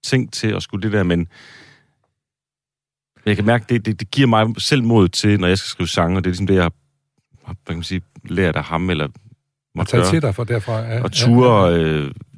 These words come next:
Speaker 1: skifte det hele af,
Speaker 2: Ja.
Speaker 1: og, og så lad os
Speaker 2: Ja.
Speaker 1: prøve at lade det, man opfatter som sandheden, vedrørende et eller andet, man har følt, eller sig selv, stå tilbage.
Speaker 2: Men det er også,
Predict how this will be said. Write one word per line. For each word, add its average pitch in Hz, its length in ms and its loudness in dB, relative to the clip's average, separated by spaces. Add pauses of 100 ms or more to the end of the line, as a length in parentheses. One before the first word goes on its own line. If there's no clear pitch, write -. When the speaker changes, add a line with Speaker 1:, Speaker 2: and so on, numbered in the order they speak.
(760)
Speaker 1:
skifte - 560 -4
det 98 80 2
hele 113 180 4
af, 104 160 6
Speaker 2:
Ja. - 120 -2
Speaker 1:
og, 82 200 -2
og 92 80 -6
så 92 80 -8
lad 95 120 0
os - 400 -6
Speaker 2:
Ja. - 40 -20
Speaker 1:
prøve 110 120 4
at 107 60 4
lade 87 100 -2
det, 101 120 0
man 87 140 0 (140)
opfatter 87 340 -2
som 78 160 -8
sandheden, 92 640 -2 (160)
vedrørende 92 460 2
et 87 40 -2
eller 85 100 -2
andet, 80 140 -2
man 80 100 -4
har 82 40 -4
følt, 82 280 -2
eller 71 120 -6
sig 78 160 -12
selv, - 240 -8
stå - 220 -8
tilbage. 87 360 -10 (580)
Speaker 2:
Men 107 100 -6
det 123 60 0
er 131 40 2
også, 139 120 -2